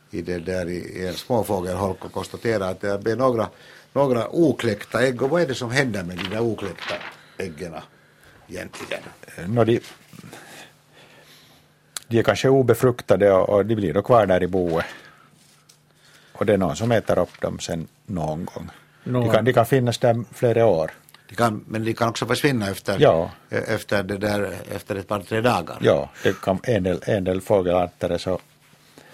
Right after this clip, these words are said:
Speaker 2: eller föräldrarna är såna att de, de ser till att de
Speaker 1: Det här var, det här var visst, eh,
Speaker 2: försvinner därifrån.
Speaker 1: Ja,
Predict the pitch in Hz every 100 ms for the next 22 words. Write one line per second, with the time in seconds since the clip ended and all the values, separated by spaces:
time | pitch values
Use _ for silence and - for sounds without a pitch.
0 | - - - _ 98 95 107 104 92 87
1 | 90 92 98 87 80 87 87 - - 90
2 | 82 92 95 104 87 82 - - 85 -
3 | _ _ _ _ _ _ _ _ _ _
4 | _ _ - - _ _ _ - 107 113
5 | 104 98 104 117 101 98 95 - - 101
6 | 90 87 76 78 - 101 90 82 85 90
7 | 98 101 101 113